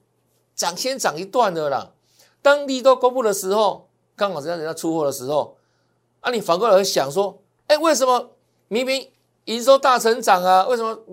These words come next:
明明获利大成长啊，消息面都很好啊，为什么股价不会涨？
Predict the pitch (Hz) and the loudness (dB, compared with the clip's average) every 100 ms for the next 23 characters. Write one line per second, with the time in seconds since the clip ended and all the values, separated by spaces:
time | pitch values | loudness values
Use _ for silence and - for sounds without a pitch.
0 | 180 220 226 208 - 247 247 233 247 220 | -8 -6 -4 -6 -4 0 0 0 0 0
1 | 208 214 190 165 165 156 _ _ _ - | -2 -2 -2 0 -4 -6 _ _ _ 2
2 | 269 233 240 254 196 233 214 165 170 180 | 4 4 0 0 0 0 2 2 4 2
3 | 175 - - 247 240 - 185 220 233 214 | 0 -8 -4 -2 -2 -2 -2 0 2 4
4 | 247 202 202 139 107 | 4 4 2 -2 -4